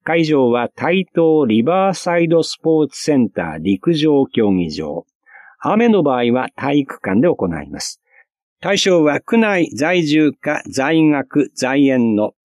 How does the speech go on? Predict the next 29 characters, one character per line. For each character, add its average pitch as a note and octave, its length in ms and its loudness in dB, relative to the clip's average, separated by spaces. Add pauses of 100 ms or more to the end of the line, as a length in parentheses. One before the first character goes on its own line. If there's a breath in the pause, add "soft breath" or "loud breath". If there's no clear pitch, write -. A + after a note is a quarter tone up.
(120)
三 F#3+ 340 -2
歳 G#2 340 -4
か A2 140 -6
ら D#3+ 220 -6
小 C#3+ 280 0
学 B2+ 300 -2
六 G#2 280 -2
年 F#3+ 220 0
生 C#2+ 300 -4
で D#2+ 140 -10
す。 - 180 -8 (320)
お G#2 60 -8
問 D3+ 180 0
い C#3+ 60 0
合 - 40 -2
わ B2+ 60 -2
せ - 140 -4
は C3+ 260 -2
ス - 200 -10
ポ G3 280 2
ー E3+ 100 -2
ツ D#3+ 280 -2
振 D3+ 320 2
興 C3 320 0
課 D3 160 -4
へ B2 80 0
ど E2 160 -6
う - 40 -12
ぞ。 - 200 -12